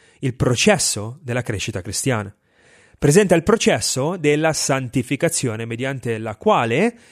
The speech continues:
il credente viene conformato all'immagine di Gesù Cristo.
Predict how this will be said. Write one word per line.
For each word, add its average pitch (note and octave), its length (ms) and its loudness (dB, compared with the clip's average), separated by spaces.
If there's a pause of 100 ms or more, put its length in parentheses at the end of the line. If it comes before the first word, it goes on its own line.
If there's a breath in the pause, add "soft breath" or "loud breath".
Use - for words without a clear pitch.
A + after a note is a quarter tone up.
(280 soft breath)
il B2+ 120 -10
credente C3+ 480 2
viene B2 240 -2
conformato F3 840 2
all'immagine D3+ 880 0 (300)
di A#2 120 -10
Gesù G#2 220 -6
Cristo. - 520 -6